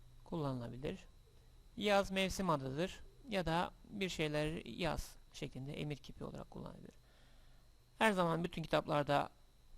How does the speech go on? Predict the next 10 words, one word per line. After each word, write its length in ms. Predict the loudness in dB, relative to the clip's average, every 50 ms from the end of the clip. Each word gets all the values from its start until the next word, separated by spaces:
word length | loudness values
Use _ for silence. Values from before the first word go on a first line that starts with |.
| -14 -12
çıkan 300 | -6 -4 -2 -2 -2 -2
bir 120 | -4 -4
kelime 360 | -4 -4 -4 -4 -4 -4 -2
yüz 380 | -2 0 2 2 0 0 -2 -2 0
bir 140 | 0 0
sayıdır. 560 | 0 2 0 0 2 0 -2 -4 -6 -6 -6 -6
Ayrıca 580 | -4 -2 -2 -2 -2 -4 -6 -6 -6 -6 -6 -8 -8
yüzümüzü 580 | -8 -6 -6 -4 -4 -2 -2 -2 -4 -4 -2
ifade 380 | -2 -2 2 2 2 2 2 0
eder. 220 | 0 0 -2 -2